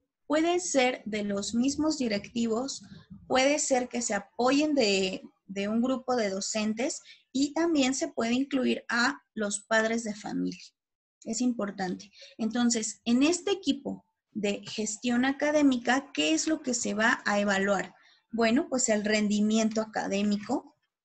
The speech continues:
¿Qué, qué tal han salido los alumnos en cuanto a calificaciones? Los resultados históricos.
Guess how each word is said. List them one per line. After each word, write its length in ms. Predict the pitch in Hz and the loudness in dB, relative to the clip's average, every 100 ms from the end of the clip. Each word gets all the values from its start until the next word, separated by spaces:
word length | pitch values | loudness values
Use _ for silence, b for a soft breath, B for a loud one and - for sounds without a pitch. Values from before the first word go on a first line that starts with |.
| _ B B B B B _ _ _ _ _ _ | _ B B B B B _ _ _ _ _ _
¿Qué, 240 | 285 285 285 - | 4 4 0 0
qué 140 | 285 | 2
tal 440 | 285 277 254 277 285 | 4 4 4 4 4
han 160 | 240 | 0
salido 440 | 240 240 226 220 220 | 2 0 0 2 2
los 340 | 208 190 190 | 2 0 0
alumnos 580 | 196 220 262 247 226 226 | 0 2 4 4 4 2
en 120 | 220 | -2
cuanto 280 | 214 208 202 | 0 -2 -2
a 60 | 196 | -2
calificaciones? 1200 | 190 - - - - - - - 269 - - _ _ _ B B | -2 -2 -4 -8 -8 -6 -2 0 0 -4 -10 _ _ _ B B
Los 240 | 233 226 220 | 2 2 2
resultados 760 | 214 - 220 220 214 233 233 - | 0 -2 -4 0 0 0 -4 -6
históricos. 960 | 202 - 220 208 208 - 285 381 - | -6 -4 -2 -2 -2 -2 -4 -4 -10